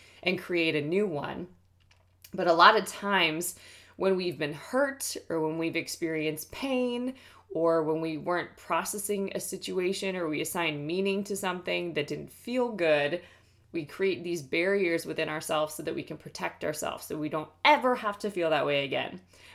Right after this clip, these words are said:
But ultimately, that blocks <laughs> the love that not only we're here to flow and to create, but to receive as well. So, powerful quote, that's by Rumi. And then there's also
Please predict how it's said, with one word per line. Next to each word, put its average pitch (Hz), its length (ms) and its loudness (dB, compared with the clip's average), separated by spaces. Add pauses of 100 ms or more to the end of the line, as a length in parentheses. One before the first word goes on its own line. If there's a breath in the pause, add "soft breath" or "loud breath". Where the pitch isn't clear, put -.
But 170 120 4
ultimately, 190 520 4
that 151 260 4
blocks 147 800 0
<laughs> - 60 -18
the 160 180 -2
love 160 440 2
that 151 160 0
not 165 180 4
only 165 200 0
we're 147 200 -2
here 156 260 -4
to 143 260 -10
flow 170 580 0 (760)
and 170 200 -6
to 165 140 -4
create, 156 760 2 (400 loud breath)
but - 200 -4
to 180 140 -2
receive 165 640 -6 (140)
as 160 200 -2
well. - 360 -4 (300 loud breath)
So, 165 560 4 (340)
powerful 220 560 6
quote, 185 400 0
that's 175 220 -2
by 160 180 2
Rumi. 151 640 0 (840)
And 190 120 0
then 175 100 4
there's 180 280 2
also 190 720 6